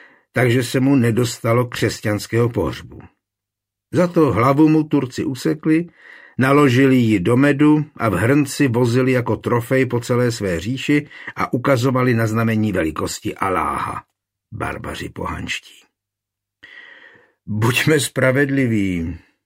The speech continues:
tohle se svými nepřáteli dělávali i křesťanští rytíři. Ale nic to nemění na faktu, že se Jagiellonci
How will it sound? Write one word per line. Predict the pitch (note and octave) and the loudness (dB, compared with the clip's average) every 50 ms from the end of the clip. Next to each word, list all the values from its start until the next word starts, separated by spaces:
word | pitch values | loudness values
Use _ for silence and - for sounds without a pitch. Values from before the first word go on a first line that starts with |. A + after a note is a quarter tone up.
| _ _ - - - - _ | _ _ -20 -20 -20 -16 _
tohle | - C#3+ C3+ C3+ C3+ C3+ C3+ A#2+ | 0 2 4 4 6 4 4 2
se | - - C#3 B2+ | 2 2 0 0
svými | B2 - A#2 B2 C3 C3 C3 C3 A#2+ | 2 0 0 2 2 4 4 4 4
nepřáteli | A#2 A#2+ A#2 - - - C3+ B2 B2+ B2 A#2+ - B2+ B2 B2 G#2+ | 2 2 0 0 0 0 2 2 2 2 0 0 0 2 0 0
dělávali | G#2 G#2 A2+ A2+ A#2 A#2 A#2 A#2 A#2 A2+ A#2+ A#2 A#2 A2+ | 0 0 0 2 2 2 2 2 2 2 0 0 0 0
i | F#2 F2+ A2 A#2 | 0 0 -2 -2
křesťanští | A#2 - - - A2+ G#2 - - - B2+ A#2+ A#2+ A#2+ - - - A#2 A2+ A2 | -4 -4 -4 -4 -4 -4 -6 -6 -4 -2 -2 -2 -4 -6 -8 -6 -4 -2 -2
rytíři. | G2+ G2+ F2+ F2 - F#2 F#2 F2+ F2+ E2 F2 F2+ D#2+ D2+ F2 F2 - _ _ _ _ _ _ _ _ _ _ _ _ _ _ _ - - | -2 -2 -6 -8 -8 -6 -4 -4 -4 -4 -6 -6 -8 -8 -10 -14 -18 _ _ _ _ _ _ _ _ _ _ _ _ _ _ _ -6 -2
Ale | B2 D3 D3+ D3 C#3+ | 0 2 2 2 2
nic | D3 C#3+ C#3+ C#3+ D#3 F3 E3+ - - - | 2 2 2 2 4 2 2 0 -2 -2
to | - C#3+ | 0 2
nemění | C3+ C3+ C3 C3 B2+ B2 B2 B2 B2 A#2+ | 2 4 4 4 4 4 4 4 4 4
na | A#2+ B2 | 2 2
faktu, | A#2+ - C#3 C3 A#2+ - - C#3 C3+ C3 B2+ A#2+ A#2+ - | 0 0 -2 -2 -2 -4 -2 0 2 2 0 -2 -4 -6
že | A#2+ G#2+ A2+ G#2+ | -6 -4 -4 -4
se | - - - A2+ G2+ | -4 -2 -2 0 0
Jagiellonci | G#2 A2 A#2 A2+ A#2+ C3+ C#3 C#3+ D3 D3+ D3 C#3 - - D3 D3+ D3+ D#3 D#3 | 2 2 0 2 2 2 4 4 4 2 2 0 -2 -2 0 2 0 0 -2